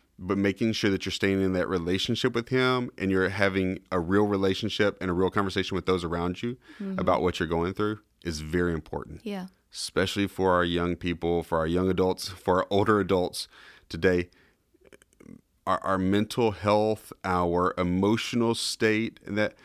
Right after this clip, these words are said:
Speaker 1: people say, "Oh, we should hide that," and we, we, we
Speaker 2: Mm-hmm.
Speaker 1: wanna push that down. But if we have that real person that's in our, in our life, tho-, those real friends, and we can tell that to, they can help us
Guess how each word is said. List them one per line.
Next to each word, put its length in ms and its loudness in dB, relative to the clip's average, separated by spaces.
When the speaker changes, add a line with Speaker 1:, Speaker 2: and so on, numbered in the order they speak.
Speaker 1:
people 260 0
say, 160 0
"Oh, 140 6
we 160 2
should 200 -2
hide 360 0
that," 240 4
and 160 0
we, 160 2
we, 200 -6
we 220 -2
Speaker 2:
Mm-hmm. 100 0
Speaker 1:
wanna 240 2
push 340 -6
that 120 0
down. 280 0
But 300 2
if 180 0
we 280 0
have 160 0
that 160 0
real 280 2
person 420 0
that's 260 -2
in 160 0
our, 240 0
in 60 -4
our 120 2
life, 220 0
tho-, 160 0
those 240 -2
real 220 2
friends, 340 -2
and 80 -2
we 80 -2
can 160 -4
tell 180 0
that 160 -2
to, 160 -4
they 280 -2
can 140 2
help 260 0
us 240 -2